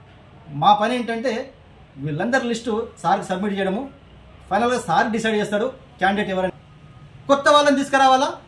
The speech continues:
బీసీని సీఎం చేయాలా, ఎస్సీని, ఆ, ఉప ముఖ్యమంత్రి చేయాలా అనే ఆలోచనతో ముందుగా మా పార్టీ, ఆ, దానికి ప్రిఫరెన్స్ ఇస్తుంది. నెక్స్ట్ విద్య, కేజీ to పీజీ నాణ్యమైన విద్య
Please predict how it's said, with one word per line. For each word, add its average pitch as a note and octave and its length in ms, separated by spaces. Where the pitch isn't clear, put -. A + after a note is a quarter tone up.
బీసీని B3 320
సీఎం B3+ 320
చేయాలా, C4 340
ఎస్సీని, A#3 460
ఆ, F3 260
ఉప G3 160
ముఖ్యమంత్రి B3+ 440
చేయాలా B3 460
అనే C4 240
ఆలోచనతో A#3+ 720
ముందుగా A3 480
మా F#3+ 60
పార్టీ, G#3 520
ఆ, E3+ 300
దానికి A3+ 320
ప్రిఫరెన్స్ A3+ 360
ఇస్తుంది. F3+ 320
నెక్స్ట్ A3+ 340
విద్య, G#3 460
కేజీ C4+ 320
to D4 180
పీజీ C4 340
నాణ్యమైన C#4 520
విద్య A3+ 320